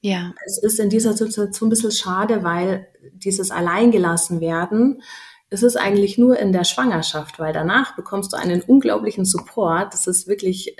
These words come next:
Speaker 2: Wahnsinn.
Speaker 1: Mhm.
Speaker 2: Kriegst Fachleute automatisch an die Hand und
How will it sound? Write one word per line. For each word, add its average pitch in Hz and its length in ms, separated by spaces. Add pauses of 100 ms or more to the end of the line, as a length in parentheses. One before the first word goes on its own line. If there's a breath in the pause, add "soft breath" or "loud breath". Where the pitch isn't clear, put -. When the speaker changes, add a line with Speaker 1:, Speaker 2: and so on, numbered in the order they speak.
Speaker 2:
Wahnsinn. 175 800
Speaker 1:
Mhm. 202 420 (200)
Speaker 2:
Kriegst - 340
Fachleute 220 640
automatisch 214 680
an 185 140
die 190 140
Hand 220 440
und 180 320